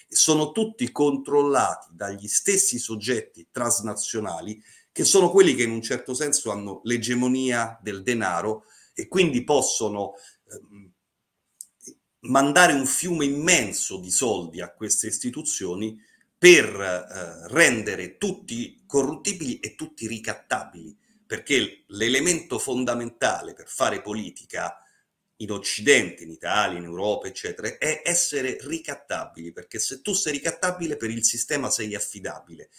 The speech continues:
Se tu non hai scheletri nell'armadio, non hai mai preso soldi,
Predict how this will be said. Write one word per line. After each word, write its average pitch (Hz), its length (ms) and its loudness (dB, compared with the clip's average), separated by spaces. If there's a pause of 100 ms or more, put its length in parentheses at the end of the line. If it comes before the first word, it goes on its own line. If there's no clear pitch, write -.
(160)
Se 123 240 0
tu 208 140 0
non 165 180 2
hai 131 500 4
scheletri 117 440 -2
nell'armadio, 107 800 -4 (260)
non 101 140 -10
hai 104 100 0
mai 113 160 0
preso 120 260 -2
soldi, 90 600 -4